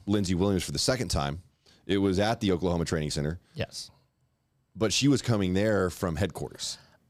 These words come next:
Speaker 2: That is how I recall.
Speaker 1: Okay.
Speaker 2: I, I feel like I remember that she was there, and, and I remember th-, we were kinda confu-, "Why is she here?"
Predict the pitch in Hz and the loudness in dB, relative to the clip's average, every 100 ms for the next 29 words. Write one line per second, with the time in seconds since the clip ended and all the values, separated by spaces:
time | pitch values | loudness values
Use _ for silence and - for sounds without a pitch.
0 | _ _ _ 131 180 247 254 208 202 175 | _ _ _ -2 0 0 -4 0 2 2
1 | 170 156 139 113 78 - - - 101 98 | 2 0 -2 -4 -4 -10 -14 -4 -2 0
2 | 65 - - - 120 139 135 131 - - | -4 -12 -20 -4 -4 -2 -2 -4 -8 -2
3 | 208 226 202 196 143 135 139 180 190 190 | 2 4 2 2 0 2 2 2 2 2
4 | 143 - - 175 185 165 160 156 156 160 | 2 0 -2 0 0 2 2 4 2 0
5 | - _ _ _ _ _ _ 147 143 135 | -6 _ _ _ _ _ _ 2 2 0
6 | - - 139 131 135 156 170 160 - - | -4 0 2 4 4 2 2 0 -2 -12
7 | - _ - 135 147 143 147 147 143 143 | -16 _ -4 0 2 2 0 0 0 -2
8 | 123 - 120 123 175 180 160 - - - | -2 -4 0 2 2 0 -4 -8 -14 -10
9 | - 143 131 190 131 104 | -4 -2 0 2 2 2